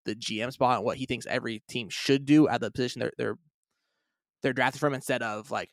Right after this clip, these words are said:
trying to project picks. And he said that if he was the G M of the Seahawks, he would take Hendon Hooker at fifth overall.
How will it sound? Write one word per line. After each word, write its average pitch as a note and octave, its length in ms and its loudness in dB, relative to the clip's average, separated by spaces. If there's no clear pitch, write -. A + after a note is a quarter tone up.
trying A#2+ 200 -4
to - 40 -16
project B2 440 -6
picks. - 300 -2
And D3+ 80 4
he E3+ 80 6
said E3+ 160 6
that C#3+ 140 4
if B2+ 80 -6
he D#3+ 100 8
was D#3+ 160 8
the C#3 240 4
G D#3 300 6
M D#3 80 6
of C#3 100 0
the C3 60 -4
Seahawks, C#3 560 0
he D3+ 80 4
would F3 100 8
take D#3+ 160 6
Hendon D#3+ 360 2
Hooker C3 360 2
at - 240 -2
fifth - 340 2
overall. A2 480 -2